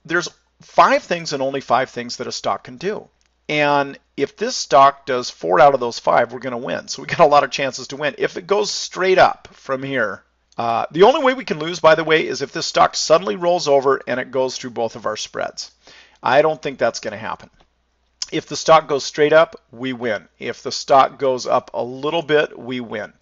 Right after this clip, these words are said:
If the stock goes sideways from here, we win. If the stock goes down a little bit, we win. The only way we can lose is if this stock just decides to absolutely tank. And I'm gonna show you some ways,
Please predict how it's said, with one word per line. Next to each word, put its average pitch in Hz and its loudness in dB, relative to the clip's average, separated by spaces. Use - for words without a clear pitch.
If 196 4
the 220 -8
stock 170 2
goes 165 -6
sideways 147 2
from 139 -10
here, 131 -6
we 123 -6
win. 110 -10
If 208 2
the - -4
stock 170 4
goes 139 -2
down 147 2
a 123 -2
little 120 -4
bit, 117 -2
we 135 -10
win. 131 -6
The 147 -12
only 262 -2
way 214 2
we 190 -4
can 160 -2
lose 143 -2
is 120 -10
if 131 -6
this 175 -6
stock 117 -2
just - -12
decides 120 -4
to - -12
absolutely 117 -8
tank. - -10
And 151 2
I'm 196 4
gonna 339 -6
show 220 0
you 226 -6
some 147 -8
ways, 156 -6